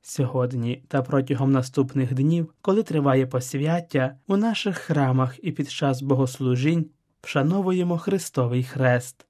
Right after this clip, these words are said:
урочисто винесений і покладений, прикрашений для того, щоб пригадати нам, що він — незворотній момент в історії людства,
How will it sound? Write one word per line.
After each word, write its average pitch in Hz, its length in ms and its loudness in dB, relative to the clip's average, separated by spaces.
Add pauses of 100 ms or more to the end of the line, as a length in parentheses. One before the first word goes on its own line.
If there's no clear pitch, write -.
(120)
урочисто 196 680 0
винесений 139 840 2
і 160 80 0
покладений, 143 720 4
прикрашений 147 800 2
для 143 200 2
того, 151 500 -2 (120)
щоб - 320 -2
пригадати 165 720 0
нам, 127 320 2 (180)
що - 300 2
він — 196 280 0 (200)
незворотній 185 760 4
момент 151 540 2
в - 20 -4
історії 139 680 2
людства, 135 680 2